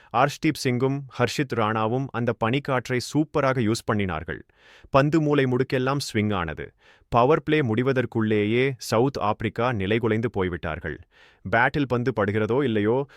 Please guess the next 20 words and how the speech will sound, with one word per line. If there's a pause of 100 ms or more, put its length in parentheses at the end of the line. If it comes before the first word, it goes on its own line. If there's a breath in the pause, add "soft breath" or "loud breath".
அந்த
குளிர்
அவர்கள்
கையை
பதம்
பார்த்துவிட்டது
என்றுதான்
சொல்ல
வேண்டும். (680 soft breath)
ஃபீல்டிங்
விரிவதற்கு
முன்னாடியே
மூன்று
விக்கெட்
காலி. (420 loud breath)
எல்லாரும்
விழும்போது
கேப்டன்
மார்க்ரம்
மட்டும்தான்